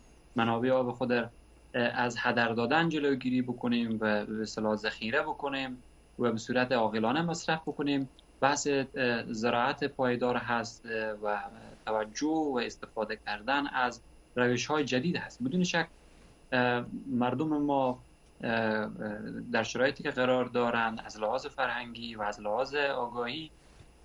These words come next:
اه، کمتر امکان ازی هست، اه، که مبادرت بورزند، اه، به این مسائل، چون، اه، اه، زیربناهای مختلف می‌خواه، فاکتورهای مهم دست به دست هم می‌ده تا مردم را قادر بسازه در چنین شرایط قرار بگیرند.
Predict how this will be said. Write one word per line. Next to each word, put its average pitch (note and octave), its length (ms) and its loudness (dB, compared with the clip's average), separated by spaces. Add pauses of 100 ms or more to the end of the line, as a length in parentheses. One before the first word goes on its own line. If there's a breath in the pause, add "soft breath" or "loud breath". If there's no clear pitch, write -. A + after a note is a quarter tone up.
اه، B2 420 2
کمتر B2+ 720 4
امکان C3 380 2
ازی B2+ 160 0
هست، B2 480 -2
اه، A#2 220 0
که - 160 -8
مبادرت A2+ 680 2
بورزند، B2 800 0 (120)
اه، G#2+ 180 -6 (160)
به G#2 180 0 (420)
این D3 200 2
مسائل، A#2 460 0
چون، C#3 260 0 (460)
اه، B2 180 4 (180)
اه، B2 360 0
زیربناهای C3 600 2
مختلف D#3 480 0
می‌خواه، C3+ 500 2
فاکتورهای B2 720 0 (220)
مهم C3 320 -2
دست B2 240 -2
به B2 60 -4
دست B2 280 -2
هم D3+ 240 0
می‌ده C3 440 0
تا A#2 80 -8
مردم A2 300 -8
را B2 60 -2
قادر A2+ 340 0
بسازه C3+ 380 -8
در A2+ 200 -2
چنین A2 220 -6
شرایط A#2+ 360 -2
قرار A2+ 260 0
بگیرند. G#2 360 -10